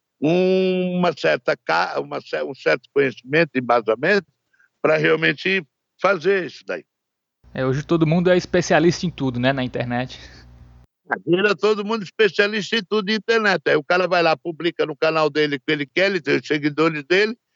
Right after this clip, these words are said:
Speaker 1: e aquilo passa a ser verdade, e quando às vezes não é.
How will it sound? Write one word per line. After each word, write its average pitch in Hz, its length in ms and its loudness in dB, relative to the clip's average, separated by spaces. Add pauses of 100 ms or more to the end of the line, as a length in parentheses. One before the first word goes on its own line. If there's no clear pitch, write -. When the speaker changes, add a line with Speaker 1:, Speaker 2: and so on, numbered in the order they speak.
(260)
Speaker 1:
e 190 80 4
aquilo 190 360 -2
passa 190 340 -2
a 165 40 -8
ser 185 160 -6
verdade, 196 640 0
e 139 180 -8 (180)
quando 156 200 -2
às 151 160 4
vezes 143 220 2
não 196 200 2
é. 208 160 2